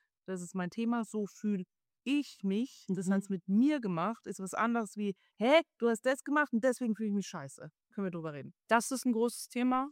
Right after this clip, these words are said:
Speaker 2: weil sobald du mit dem Finger auf jemanden
Speaker 1: Mhm.
Speaker 2: zeigst, dann ist es ein Angriff.
Speaker 1: Mhm.
Speaker 2: Und das ist keine weibliche Kommunikation.
Speaker 1: Mhm.
Speaker 2: Es ist immer in Ich-Form und was es mit dir macht und welches Gefühl du dadurch hast.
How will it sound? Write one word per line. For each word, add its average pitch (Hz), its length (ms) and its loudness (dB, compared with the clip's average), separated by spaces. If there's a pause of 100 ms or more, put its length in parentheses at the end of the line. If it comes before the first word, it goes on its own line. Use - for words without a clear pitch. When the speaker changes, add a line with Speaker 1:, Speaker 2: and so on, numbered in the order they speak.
(120)
Speaker 2:
weil 196 160 2
sobald 208 340 0
du 254 80 2
mit 220 200 2
dem 196 100 -2
Finger 254 280 2
auf 247 140 -2
jemanden 233 360 0
Speaker 1:
Mhm. - 20 -6
Speaker 2:
zeigst, 226 400 -6
dann 202 120 -2
ist - 160 -6
es 208 140 -6
ein 208 60 -4
Angriff. 175 360 -2 (280)
Speaker 1:
Mhm. 180 180 -6
Speaker 2:
Und 196 140 0
das 214 160 0
ist 196 120 -10
keine 196 240 0
weibliche 185 380 -4
Kommunikation. 170 800 -6
Speaker 1:
Mhm. - 80 -20
Speaker 2:
Es 165 140 -12
ist - 180 -12
immer 269 240 6
in 185 200 -4
Ich-Form 302 640 0
und 202 160 -4
was 214 180 -2
es - 140 -10
mit 196 160 -4
dir 175 100 0
macht 208 260 -2
und 185 100 -6
welches 190 240 -6
Gefühl 196 280 -8
du 180 80 -4
dadurch 170 340 -6
hast. 160 200 -12